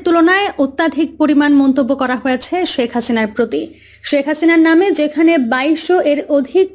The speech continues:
মন্তব্য পড়েছে, সেখানে দ্বিতীয় স্থান অর্জনকারী হিটলারের নামে পড়েছে মাত্র দুশো তেষট্টিটি মন্তব্য।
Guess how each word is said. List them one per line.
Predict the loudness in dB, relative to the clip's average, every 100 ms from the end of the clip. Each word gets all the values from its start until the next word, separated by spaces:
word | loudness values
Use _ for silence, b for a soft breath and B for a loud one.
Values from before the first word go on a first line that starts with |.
| 0
মন্তব্য | 2 2 2 0
পড়েছে, | 0 -2 -2 -2 -2
সেখানে | -2 -2 2 2
দ্বিতীয় | 2 0 2 2 2
স্থান | 0 -2 0
অর্জনকারী | 0 0 0 0 0 -2 -2 0
হিটলারের | -2 -2 -2 -2
নামে | -2 0 0
পড়েছে | 0 -2 -2 -2 -2 -4 B B
মাত্র | 0 0 -2 0 0
দুশো | 2 0 0 0 -2
তেষট্টিটি | 0 -2 -2 -2 -2 -2 0
মন্তব্য। | 0 0 -2 -2 -2 -4